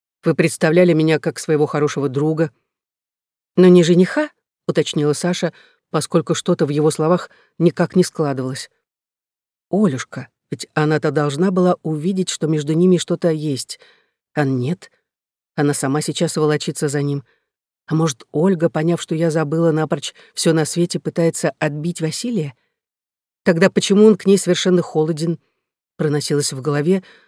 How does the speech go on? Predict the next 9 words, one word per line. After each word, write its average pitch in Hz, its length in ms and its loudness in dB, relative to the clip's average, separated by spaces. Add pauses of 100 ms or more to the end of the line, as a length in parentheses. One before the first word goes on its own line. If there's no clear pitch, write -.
(360)
но 170 140 6
никаких 170 440 2
причинно-следственных 170 920 0
связей 185 340 0
она 165 220 0
в 156 40 0
этом 156 280 -2 (480)
не 165 200 4
видела. 139 440 -4